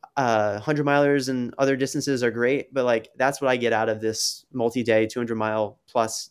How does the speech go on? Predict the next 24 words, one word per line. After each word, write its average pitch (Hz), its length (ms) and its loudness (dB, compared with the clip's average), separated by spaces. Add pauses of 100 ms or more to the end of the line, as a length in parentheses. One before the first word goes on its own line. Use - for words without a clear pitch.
distance 110 500 -6
is 110 300 -4 (720)
you, 135 240 -4
you 147 140 -4
just, 135 220 -2
you 135 140 -4
go 135 180 4
through 139 180 2
a 123 60 4
vision 127 280 2
quest 107 320 -2
and 120 80 -6
you 113 60 -8
come 123 180 -2
out 123 160 4
of 117 80 0
it 113 260 -2 (220)
being, 120 180 -2
like, 110 380 0 (840)
a 127 60 4
totally 131 260 2
changed 117 280 -2
person. 107 460 -2 (180)
So 110 400 -2